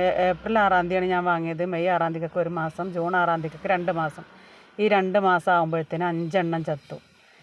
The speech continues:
ചാവണത് പോട്ടെ, പിന്നെ തെറ്റില്ല. നമ്മൾ ഈ നാടൻ കോഴികളാണെന്നുണ്ടെങ്കിൽ അവർക്ക് കുറച്ച്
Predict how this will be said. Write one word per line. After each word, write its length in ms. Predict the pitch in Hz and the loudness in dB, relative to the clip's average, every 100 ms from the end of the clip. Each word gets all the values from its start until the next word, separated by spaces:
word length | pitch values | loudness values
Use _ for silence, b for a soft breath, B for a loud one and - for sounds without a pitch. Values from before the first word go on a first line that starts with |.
| b - | b -2
ചാവണത് 800 | 175 175 175 180 180 202 220 220 - | 2 4 4 2 0 0 -2 -4 -2
പോട്ടെ, 380 | 170 143 156 151 B 190 170 - | -2 0 -4 -6 B -10 -10 -8
പിന്നെ 220 | 160 151 170 | -6 -4 -4
തെറ്റില്ല. 300 | 160 160 156 | -4 -6 -4
നമ്മൾ 280 | 160 170 | -4 -2
ഈ 80 | 185 | -2
നാടൻ 400 | 202 190 170 170 | 0 2 2 0
കോഴികളാണെന്നുണ്ടെങ്കിൽ 1040 | 170 175 170 185 190 190 185 185 180 175 180 | 0 -2 -2 0 0 0 0 -2 -2 -2 0
അവർക്ക് 320 | 170 160 190 | -2 -4 -4
കുറച്ച് 320 | 185 160 - | -4 -4 -8